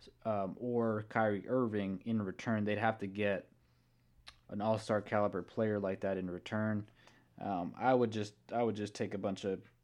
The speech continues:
picks and, um, all the rest of the guys except Kevin Durant and, uh, Kyrie Irving, but that's what I would do.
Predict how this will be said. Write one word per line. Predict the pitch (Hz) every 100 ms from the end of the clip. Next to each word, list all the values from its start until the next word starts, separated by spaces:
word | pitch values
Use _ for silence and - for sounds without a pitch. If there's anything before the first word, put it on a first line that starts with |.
| _ -
picks | 113 104 - -
and, | 104 101 98 92 95 - -
um, | 104 101 90 92 107 _ -
all | 107
the | 110
rest | 107 107 113
of |
the | 104
guys | 101 101 98 90
except | - 113 101 - - - _ _ _ _ _
Kevin | 120 110 107
Durant | 104 104 107 104 104
and, | 104 98 95
uh, | 95 92
Kyrie | - 107 101
Irving, | 104 117 101 101 104
but | 104 101
that's | 113 110
what | 107
I | 107
would | 101
do. | 101 104 104